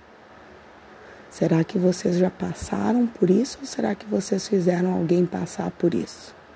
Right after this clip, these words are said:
Ou os dois? O quanto isso realmente, é, interfere na pessoa que vocês são hoje, ou na pessoa que,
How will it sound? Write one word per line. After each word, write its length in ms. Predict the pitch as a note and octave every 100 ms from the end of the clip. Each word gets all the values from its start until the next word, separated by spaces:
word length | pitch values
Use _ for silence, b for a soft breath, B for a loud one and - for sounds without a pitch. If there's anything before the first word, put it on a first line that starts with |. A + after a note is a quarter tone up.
| - - - - - -
Ou 160 | F#3+
os 180 | F3 D3+
dois? 520 | - C#3+ - - - - - - - - - - B B B -
O 60 | F3+
quanto 440 | - G#3 A3 B3
isso 200 | A3 -
realmente, 840 | G#3 F#3+ G3 G3+ F#3 F#3 G3 A#3 G#3+ B B B B -
é, 240 | - F3 - -
interfere 920 | F#3+ - F#3 F3+ - F3 F3 F#3+ E3+ - - - -
na 120 | E3
pessoa 440 | - E3+ - E3+
que 180 | E3+ -
vocês 340 | F3+ E3+ F3+
são 340 | - F3 E3 D#3
hoje, 300 | E3 D#3+ - - - - - -
ou 60 |
na 80 | E3
pessoa 360 | D#3 F3 - E3+
que, 200 | -